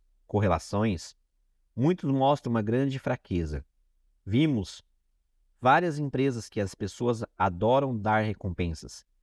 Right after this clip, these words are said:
Elas adoram ser amadas, mas não têm firmeza emocional para dar feedback, retirar o incentivo ou punir as pessoas.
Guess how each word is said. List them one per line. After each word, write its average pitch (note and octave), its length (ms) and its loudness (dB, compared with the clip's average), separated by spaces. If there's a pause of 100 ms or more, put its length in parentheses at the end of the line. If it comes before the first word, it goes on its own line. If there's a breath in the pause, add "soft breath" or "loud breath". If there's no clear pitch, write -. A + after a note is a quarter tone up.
(200)
Elas F#2+ 260 0
adoram A2+ 500 4
ser - 400 0
amadas, F2+ 640 -2 (380)
mas F3 160 0
não F#3 100 0
têm D#3 140 0
firmeza A2+ 440 2
emocional G#2 520 0
para A#2+ 180 0
dar A2+ 160 0
feedback, G#2+ 640 -4 (1200)
retirar A#2+ 600 2
o A2 60 -4
incentivo G#2 600 -2
ou G2 100 0
punir G2+ 300 0
as F#2 100 -4
pessoas. D#2 600 -6